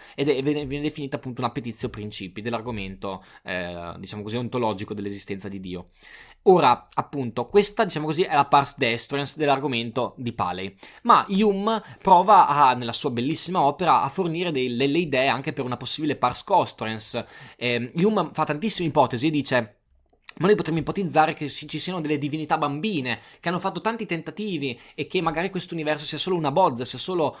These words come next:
un tentativo venuto male. E chi ci, chi ci assicura che l'universo che noi vediamo così perfetto sia realmente così perfetto e ordinato?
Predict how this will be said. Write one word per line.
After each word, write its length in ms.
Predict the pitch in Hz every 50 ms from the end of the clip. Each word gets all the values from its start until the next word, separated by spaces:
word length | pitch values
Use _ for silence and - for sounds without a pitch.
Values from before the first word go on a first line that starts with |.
| - _
un 140 | - 160 147
tentativo 440 | 175 175 156 165 - 208 214 190 165
venuto 300 | 156 151 147 139 143 135
male. 440 | 175 214 175 127 117 110 110 - - - - -
E 80 | - 147
chi 140 | - 233 202
ci, 180 | - 233 196
chi 240 | 180 - - - -
ci 100 | - -
assicura 460 | 240 - - - - - 208 190 160
che 100 | 139 -
l'universo 400 | 156 151 147 147 156 156 - - -
che 120 | - 143
noi 220 | 143 156 165 156 131
vediamo 340 | 131 135 135 151 151 156
così 200 | 131 143 139 147
perfetto 420 | - - - - - 151 151 - -
sia 180 | - - 226
realmente 340 | 202 156 143 151 156 135 147
così 200 | 135 135 117 135
perfetto 400 | - 135 123 - 127 120 - 131
e 20 | 123
ordinato? 640 | 113 107 110 110 107 92 95 - - 107 98 -